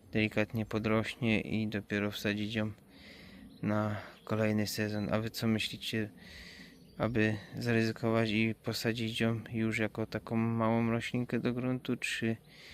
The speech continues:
czy jeszcze się wstrzymać i zrobić to początkiem przyszłego sezonu? Wielkie dzięki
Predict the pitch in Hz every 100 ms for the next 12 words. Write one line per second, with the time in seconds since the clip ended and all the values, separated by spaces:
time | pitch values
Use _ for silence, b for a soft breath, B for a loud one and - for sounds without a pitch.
0 | B B - 117 - 113 - 110 - -
1 | - 120 113 110 107 - - - - -
2 | B B B B B B - 113 107 107
3 | 107 - 107 107 107 B B B B B
4 | - - - - - - - 113 - 110
5 | - 107 - 107 - 104 104 - 104 107
6 | 101 98 - B B B - - - -
7 | - - - B B B B B B B
8 | B B _ - - - - - - -
9 | 123 - 113 113 113 120 117